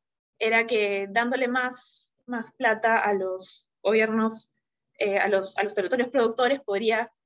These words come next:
podía regresar a esta inequidad territorial que también se ve en los otros países, ¿no? Con concentración en algunos territorios. La reducción de ahorros también era otro riesgo, porque,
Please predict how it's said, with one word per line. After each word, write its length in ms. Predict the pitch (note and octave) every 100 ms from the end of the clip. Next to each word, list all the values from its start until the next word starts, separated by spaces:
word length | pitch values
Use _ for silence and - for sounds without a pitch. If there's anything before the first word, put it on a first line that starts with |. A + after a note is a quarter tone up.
| _
podía 200 | - G#3+
regresar 460 | A#3+ A3+ - A#3+ A3+
a 80 | G#3+
esta 200 | G#3+ A#3
inequidad 440 | A3+ G#3 F#3+ G3+
territorial 500 | G#3+ A3 G3 G#3+ G3
que 80 | -
también 220 | F#3 F#3+
se 120 | F#3+
ve 120 | F#3+ F#3+
en 80 |
los 120 | F#3 F#3
otros 220 | F#3 G3+
países, 320 | G3 G3 F#3+ -
¿no? 80 | -
Con 140 | A3 G3 -
concentración 600 | - G3 - F#3+ F#3 G#3
en 60 | G3+
algunos 300 | F#3 F#3+ -
territorios. 600 | F#3+ F3 F3+ F3 _ _ _ - _ _ -
La 140 | G#3+
reducción 320 | G#3+ G3+ B3
de 60 | A#3+
ahorros 260 | B3 B3
también 240 | A3 G#3+ A3
era 100 | A3+
otro 160 | A3+
riesgo, 600 | A#3 C#4+ B3 A#3+ A#3 A#3+
porque, 520 | B3 G3 F#3+ F#3+ F#3